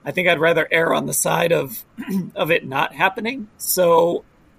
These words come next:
I think I'm gonna say it doesn't happen. Uh, any, anybody taking this one?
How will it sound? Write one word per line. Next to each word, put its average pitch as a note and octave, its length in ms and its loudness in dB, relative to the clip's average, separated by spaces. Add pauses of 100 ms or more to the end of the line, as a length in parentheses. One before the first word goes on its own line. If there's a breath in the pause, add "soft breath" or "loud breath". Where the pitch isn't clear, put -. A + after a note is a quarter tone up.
(160)
I D#3 60 -8
think C4+ 260 -10
I'm F4 80 -8
gonna C4+ 160 -2
say G3 220 4
it - 280 -2
doesn't D#3 380 -2
happen. - 500 -14 (720 soft breath)
Uh, - 300 -12
any, G3+ 280 -2
anybody G#3+ 440 0
taking F#3+ 360 -2
this A3 200 -4
one? A#3 220 -8